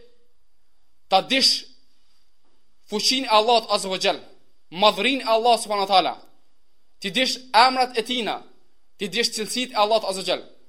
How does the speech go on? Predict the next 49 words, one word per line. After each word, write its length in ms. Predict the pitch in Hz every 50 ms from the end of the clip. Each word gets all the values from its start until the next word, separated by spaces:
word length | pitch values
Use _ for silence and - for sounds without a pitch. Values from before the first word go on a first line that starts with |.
| - - - - - - -
Të 100 | - -
kesh 240 | 233 240 240 - - -
frikë 320 | - 285 277 285 - -
atë 200 | 233 220 185 180
ditë 280 | 262 294 285 - - - - -
që 120 | 233 214
do 80 | 226 208
të 60 | 185 254
dalësh 240 | 262 247 220 -
para 180 | - 240 233 226 214
Allahut 320 | 220 214 226 233 226 214 202
Subhanahu, 400 | 202 208 196 196 190 190 - - 175
Subhanahu 360 | - 185 185 196 190 185 180
wa 40 | -
Taala, 200 | 180 165 143 120 104 - - - - - - -
atë 200 | 175 190 170 180
ditë 160 | 269 202 -
që 120 | 226 226
do 120 | 196 214 208
të 140 | 214 214 202 202
llogaritesh 440 | 208 202 202 202 226 220 208 196 -
para 200 | 214 196 196 190
Allahut 300 | 190 190 190 185 170 - 180
Azza 160 | 170 160 160
wa 80 | 160 151
Jall. 160 | 160 139 117 - - - - - - - - - - - - -
Është 260 | 185 196 196 - -
pyetur 320 | 277 285 - 262 247 240 - - -
Hatimul 500 | - 247 247 247 233 226 220 220 208 202
Asam, 400 | 190 190 190 - - 220 233 226 - - - - - - - - - - - - - - - - - - - - - - - - - - - - 151
një 240 | 180 208 226 220 202 - 202
i 40 | 196
cili 160 | 240 226 220
ka 80 | 226 202 202
qenë 180 | - 220 208 208
pe 80 | 208
asketëve 520 | - 185 196 - - 240 214 214 190 196 190
të 100 | 202 175
mëdhej, 220 | 185 208 214 190 -
pe 80 | 190 175
selefet, 520 | - 175 170 196 202 196 208 196 - - - - - - - - - - - -
është 180 | 175 185 - -
pyetur 260 | 262 247 254 226 208 196
se 140 | - 214 208
si 200 | - - 262 247 -
e 80 | 214 208
fal 240 | - 240 233 214 -
ai 120 | 208 208 202
namazin. 480 | 196 190 190 202 208 190 160 139 113